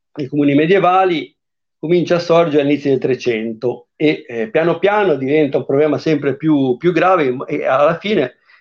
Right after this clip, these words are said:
riuscirà ad assorbire parecchie entrate e parecchie, e parecchi fondi da, eh, per, eh, per poter almeno restituire, eh, gli interessi.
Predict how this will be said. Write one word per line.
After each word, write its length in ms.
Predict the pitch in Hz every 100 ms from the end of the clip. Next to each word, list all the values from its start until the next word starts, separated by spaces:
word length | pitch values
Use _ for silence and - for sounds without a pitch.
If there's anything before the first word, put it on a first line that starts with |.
| _ -
riuscirà 400 | 151 - 170 147
ad 80 |
assorbire 560 | 143 175 180 165 185 143
parecchie 640 | 151 151 160 147 _ 156 151
entrate 880 | 151 147 135 135 131 151 151 - _ _ _
e 140 | 147
parecchie, 760 | 156 147 147 147 139 131 123
e 80 | 131
parecchi 340 | 147 143 143 175
fondi 480 | 147 151 160 151
da, 220 | 127 127 -
eh, 280 | 135 123
per, 280 | - 127 123
eh, 380 | 120 117 110 110
per 140 | - 135
poter 420 | 151 147 170 160
almeno 720 | 143 151 180 170 147 151 - _ _
restituire, 1040 | 147 139 156 143 151 165 170 151 143 - _ _ _
eh, 720 | 127 120 117 113 113 113 123
gli 120 | 135
interessi. 840 | 139 139 139 127 104 - 127 117